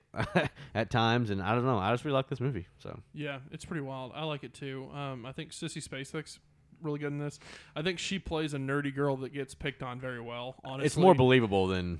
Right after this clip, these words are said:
Speaker 2: Yeah, than
Speaker 1: Chloe.
Speaker 2: Chloe
Speaker 1: <laughs>
Speaker 2: Grace Moretz. Get outta here. But, um, Sissy Spacek's really good. I like Brian Pa-, Brian De Palma's direction of this. Um, he has a very interesting filmography, but I like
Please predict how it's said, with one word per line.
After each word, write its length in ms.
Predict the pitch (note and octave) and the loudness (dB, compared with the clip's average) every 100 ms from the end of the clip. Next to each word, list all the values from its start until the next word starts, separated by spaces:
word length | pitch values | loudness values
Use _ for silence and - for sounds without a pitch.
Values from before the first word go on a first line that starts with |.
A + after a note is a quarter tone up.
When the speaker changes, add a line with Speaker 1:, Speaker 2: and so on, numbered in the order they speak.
| - | -8
Speaker 2:
Yeah, 280 | G3 F#3 D3+ | -2 2 4
than 140 | D3+ | 4
Speaker 1:
Chloe. 320 | C#3+ A#2 G#2 F#2+ | 8 10 10 8
Speaker 2:
Chloe 0 | |
Speaker 1:
<laughs> 40 | |
Speaker 2:
Grace 160 | C#3+ C3 | 4 2
Moretz. 400 | A2+ C3+ B2+ - | 0 -2 -8 -6
Get 100 | C#3+ | -6
outta 160 | C3+ | -6
here. 180 | C3 B2+ | -6 -8
But, 380 | C3 D3+ C#3+ C#3 | -4 0 0 0
um, 260 | D3+ C#3 C#3 | -6 -6 -6
Sissy 320 | - D#3+ D#3 | -6 -6 -6
Spacek's 400 | D#3 D3 D3 - | -6 -6 -8 -8
really 160 | C#3 C3+ | -8 -6
good. 180 | C3+ | -6
I 60 | C3+ | -6
like 240 | C#3 C#3 | -6 -6
Brian 280 | - C3+ C3+ | -4 -4 -4
Pa-, 200 | C3 C3+ _ | -6 -8 _
Brian 240 | D3+ D3 C#3+ | -6 -4 -4
De 60 | C#3 | -4
Palma's 320 | C#3 C3+ B2+ | -6 -6 -8
direction 640 | C3+ C3 C3 - C3+ C#3 - - _ - | -8 -8 -8 -8 -8 -10 -14 -20 _ -8
of 160 | C#3 C3+ | -6 -2
this. 440 | C#3 C#3 - - - | -2 -2 -6 -8 -6
Um, 580 | C#3 C3+ C3 B2 B2 C#3 | -4 -4 -6 -8 -10 -10
he 160 | C3+ A#3+ | -6 -6
has 140 | D3+ | -6
a 60 | A2 | -10
very 420 | C3 C3 B2+ B2+ | -12 -10 -10 -10
interesting 760 | C3 C3 - B2+ - B2+ A#2+ B2 _ _ _ - | -12 -12 -12 -14 -14 -16 -16 -20 _ _ _ -12
filmography, 640 | C#3 B2+ A#2 A#2+ B2 - C3+ | -10 -10 -12 -16 -18 -16 -12
but 100 | C#3+ | -10
I 60 | |
like 240 | C#3+ C#3 | -8 -10